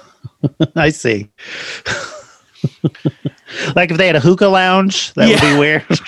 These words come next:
Speaker 2: Yeah, exactly. If it became a C B D cafe, I'd, I'd be like, "I don't know," but
Speaker 1: Or
Speaker 2: I
Speaker 1: laser tag. <laughs>
Speaker 2: <laughs> Actually, laser tag in the house, I would
Speaker 1: In
Speaker 2: also
Speaker 1: the house. I feel like they're asking for trouble with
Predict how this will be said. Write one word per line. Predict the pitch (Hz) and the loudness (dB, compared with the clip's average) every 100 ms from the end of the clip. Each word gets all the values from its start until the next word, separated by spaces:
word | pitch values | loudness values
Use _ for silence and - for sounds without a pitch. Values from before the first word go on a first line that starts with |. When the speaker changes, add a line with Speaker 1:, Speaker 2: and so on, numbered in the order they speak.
| - 233 196 | -14 -16 -10
Speaker 2:
Yeah, | 240 214 147 | 0 2 2
exactly. | 165 180 180 160 143 - 127 131 | 0 -2 0 0 0 -4 -4 -2
If | 180 | 0
it | 220 | 0
became | 240 254 208 | 2 2 2
a | |
C | - 190 | 0 -2
B | 170 165 | 0 2
D | 151 | 2
cafe, | 139 113 110 110 120 131 | 0 -2 0 0 0 0
I'd, | 139 127 127 131 139 | 0 0 -2 -6 -2
I'd | 131 131 | -2 0
be | 139 | 0
like, | 123 156 | 0 0
"I | 233 | -2
don't | 233 | 0
know," | 143 98 104 | 0 -2 0
but | 113 113 - - | 0 0 -4 -4
Speaker 1:
Or | - 139 | 0 4
Speaker 2:
I | |
Speaker 1:
laser | 139 160 180 170 | 4 4 2 0
tag. | 170 156 151 156 - - - | 2 2 0 -2 -8 -14 -6
<laughs> | 254 - - - - | -6 -4 -4 -2 0
Speaker 2:
<laughs> | 220 202 294 220 185 247 262 | 0 0 0 0 -2 -4 -4
Actually, | 185 190 - 254 247 262 262 _ 180 | -2 0 -2 -2 0 -2 -2 _ -2
laser | 190 196 196 | 0 2 0
tag | 190 165 | 0 0
in | 147 156 | 0 0
the | 151 | 0
house, | 143 123 123 | 0 0 0
I | 127 - | 0 0
would | 214 175 | 0 2
Speaker 1:
In | 185 | 0
Speaker 2:
also | 165 | 2
Speaker 1:
the | 160 | 0
house. | 131 123 143 | 2 2 2
I | 147 | 2
feel | 180 | 2
like | 160 | 2
they're | 139 | 2
asking | 127 135 123 | 0 0 -4
for | 123 | -4
trouble | 127 117 107 131 | -4 -4 -4 -2
with | 143 | -2